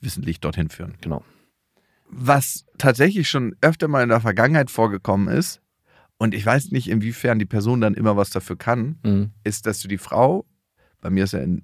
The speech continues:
Speaker 1: den meisten Fällen eine Frau, dann in live siehst.
Speaker 2: Ja. Nachdem du sie vorher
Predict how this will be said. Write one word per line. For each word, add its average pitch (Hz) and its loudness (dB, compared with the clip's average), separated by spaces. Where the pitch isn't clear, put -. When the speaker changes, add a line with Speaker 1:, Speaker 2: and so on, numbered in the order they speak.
Speaker 1:
den 95 -8
meisten 92 -4
Fällen 95 -2
eine 90 0
Frau, 120 0
dann 95 0
in 92 4
live 110 6
siehst. - -4
Speaker 2:
Ja. 113 2
Nachdem 131 4
du 120 6
sie 104 4
vorher 101 4